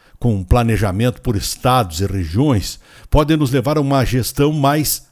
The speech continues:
proativa, ou seja, antecipando a possibilidade da repetição das estiagens,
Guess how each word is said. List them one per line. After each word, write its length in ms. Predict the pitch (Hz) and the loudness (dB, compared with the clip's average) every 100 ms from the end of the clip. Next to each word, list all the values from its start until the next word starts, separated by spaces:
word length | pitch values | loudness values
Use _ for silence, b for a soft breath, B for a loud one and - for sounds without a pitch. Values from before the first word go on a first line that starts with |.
| - | -8
proativa, 680 | 135 139 131 - 160 143 101 | -4 -4 -4 -4 -2 -2 -2
ou 40 | |
seja, 320 | - 123 104 - | -2 -4 -6 -4
antecipando 1200 | 202 196 - 160 - - 131 - 165 180 170 156 B - | -2 -2 -2 -2 -2 -2 -4 -2 2 2 2 -4 B -6
a 120 | 135 | -4
possibilidade 1000 | - 147 - 127 120 107 131 143 139 131 B B - | 0 -2 0 -2 -2 0 0 0 -2 -6 B B -4
da 120 | 131 | -2
repetição 560 | 127 123 131 - 156 170 | 0 0 -2 0 0 0
das 200 | 120 123 | 0 0
estiagens, 760 | - 135 151 135 95 85 - | -2 -2 -2 -2 -2 -6 -8